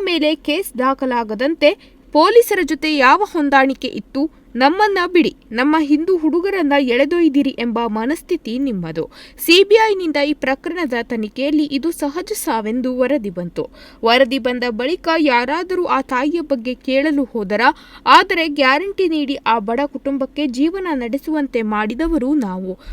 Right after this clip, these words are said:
ಅವರು ಬೆಂಕಿ ಹಚ್ಚಲಿ, ಅದಕ್ಕೆ ನಾವು ನೀರು ಹಾಕುವ ಕೆಲಸ ಮಾಡುತ್ತಿರುತ್ತೇವೆ" ಎಂದು ತಿರುಗೇಟು ನೀಡಿದರು. ಆರು ಬಾರಿ ಶಾಸಕರಾದವರಿಗೆ, ಮಂತ್ರಿ, ಸ್ಪೀಕರ್ ಆದವರಿಗೆ ಇಂಥ ಹೇಳಿಕೆಗಳು ಶೋಭೆ ತರಲ್ಲ.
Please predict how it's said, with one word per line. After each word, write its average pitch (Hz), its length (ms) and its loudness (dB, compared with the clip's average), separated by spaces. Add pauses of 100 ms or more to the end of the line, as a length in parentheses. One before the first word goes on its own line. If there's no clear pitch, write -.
(180)
ಅವರು 403 380 8
ಬೆಂಕಿ 339 380 0
ಹಚ್ಚಲಿ, 302 480 0
ಅದಕ್ಕೆ 285 400 -2
ನಾವು 262 300 -4
ನೀರು 262 280 -2
ಹಾಕುವ 247 440 -4
ಕೆಲಸ 226 380 -6
ಮಾಡುತ್ತಿರುತ್ತೇವೆ" 254 1080 -4
ಎಂದು 294 380 -2 (280)
ತಿರುಗೇಟು 339 640 2
ನೀಡಿದರು. 180 720 -4 (300)
ಆರು 339 280 8
ಬಾರಿ 294 440 2
ಶಾಸಕರಾದವರಿಗೆ, 285 1300 -2 (100)
ಮಂತ್ರಿ, 392 460 4
ಸ್ಪೀಕರ್ 320 560 -2
ಆದವರಿಗೆ 240 560 0
ಇಂಥ 285 360 -4
ಹೇಳಿಕೆಗಳು 277 880 -2
ಶೋಭೆ 330 280 -4
ತರಲ್ಲ. 190 340 -6